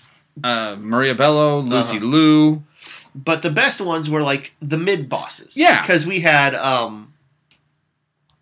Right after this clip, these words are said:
Speaker 2: who was the main guy? I'm trying to think.
Speaker 1: So here are our characters here.
Speaker 2: Yeah, um,
Speaker 1: Obviously Gibson.
Speaker 2: Oh, Bill
Speaker 1: Um,
Speaker 2: Duke is
Speaker 1: Bill
Speaker 2: in it.
Speaker 1: Duke's
Speaker 2: David
Speaker 1: down here.
Speaker 2: Paymer, but
Speaker 1: John Glover.
Speaker 2: Yeah, but, oh, William Devane.
Speaker 1: Kris Kristofferson.
Speaker 2: Yeah,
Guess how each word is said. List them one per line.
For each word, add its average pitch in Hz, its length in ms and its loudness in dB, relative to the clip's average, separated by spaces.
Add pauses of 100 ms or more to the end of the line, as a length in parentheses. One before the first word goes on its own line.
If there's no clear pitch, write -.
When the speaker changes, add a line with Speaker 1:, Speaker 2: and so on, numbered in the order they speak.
(120)
Speaker 2:
who 147 60 -4
was 156 140 0
the 143 60 -6
main 131 200 -4
guy? 110 380 -8
I'm 120 100 -14
trying 117 220 -2
to 101 80 -12
think. - 340 -14
Speaker 1:
So 147 140 -2
here 175 240 6
are - 20 2
our 113 80 6
characters - 460 0
here. 85 260 -2 (100)
Speaker 2:
Yeah, 147 240 2 (220)
um, 123 240 6
Speaker 1:
Obviously 123 260 0
Gibson. 110 560 -2 (300)
Speaker 2:
Oh, 196 160 8
Bill 165 220 4
Speaker 1:
Um, 147 60 0
Speaker 2:
Duke 156 240 4
is 165 60 4
Speaker 1:
Bill 131 80 6
Speaker 2:
in 160 60 6
it. 156 60 2
Speaker 1:
Duke's 151 260 6
Speaker 2:
David 147 80 0
Speaker 1:
down 135 140 0
here. 131 320 2 (180)
Speaker 2:
Paymer, 147 80 -6
but 139 120 2
Speaker 1:
John 113 220 2
Glover. 135 580 0
Speaker 2:
Yeah, 135 300 4
but, 143 140 2
oh, 175 160 4
William 190 300 2
Devane. 156 400 0
Speaker 1:
Kris 139 180 -6
Kristofferson. 127 800 -6
Speaker 2:
Yeah, 135 240 4